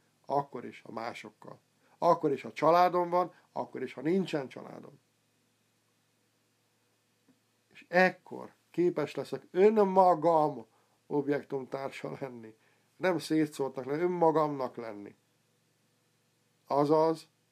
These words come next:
ha ilyen módon képes leszek becsülni, tisztelni, értékelni, és hálásnak lenni magamért és magamnak,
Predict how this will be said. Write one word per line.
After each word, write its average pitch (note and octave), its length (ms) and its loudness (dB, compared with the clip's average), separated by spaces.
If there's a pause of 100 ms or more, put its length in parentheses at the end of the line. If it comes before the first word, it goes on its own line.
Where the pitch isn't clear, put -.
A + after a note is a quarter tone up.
(500)
ha - 120 -10
ilyen D#3 300 2
módon D3+ 500 0
képes D3 440 -4
leszek C3 280 -10
becsülni, C#3 560 -4
tisztelni, C3+ 580 -8
értékelni, C3+ 960 -4 (800)
és - 160 -12
hálásnak D#3 840 2
lenni B2+ 240 -12
magamért C3 600 -10
és B2 140 -20
magamnak, C#3+ 560 -8